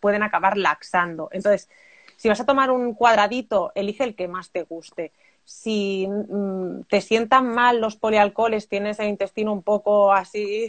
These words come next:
<laughs> vulnerable y te hinchas con facilidad, mm, yo escogería uno con azúcar, uno de ochenta y cinco por ciento del Mercadona, perfecto, y escogería más esa opción.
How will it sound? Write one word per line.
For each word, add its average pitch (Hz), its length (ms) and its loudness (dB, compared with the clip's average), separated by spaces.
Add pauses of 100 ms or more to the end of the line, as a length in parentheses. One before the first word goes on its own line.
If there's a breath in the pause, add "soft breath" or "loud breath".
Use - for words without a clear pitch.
(120)
<laughs> - 100 -20
vulnerable 202 880 -4
y 190 80 -10
te 196 140 -6
hinchas 202 340 -10
con 196 160 -2
facilidad, 190 800 0 (120)
mm, 180 180 -14
yo 170 120 -10
escogería 190 460 -2
uno 196 240 -6
con 185 160 -2
azúcar, 226 500 0
uno 190 160 -6
de 185 80 -8
ochenta 175 300 -8
y 175 40 -8
cinco 185 320 -4
por 185 120 -6
ciento 185 220 -6
del 185 120 -2
Mercadona, 185 580 -2
perfecto, 226 680 -2 (420 soft breath)
y 190 260 0
escogería 170 440 -4
más 175 160 -8
esa 165 180 -8
opción. 160 420 -8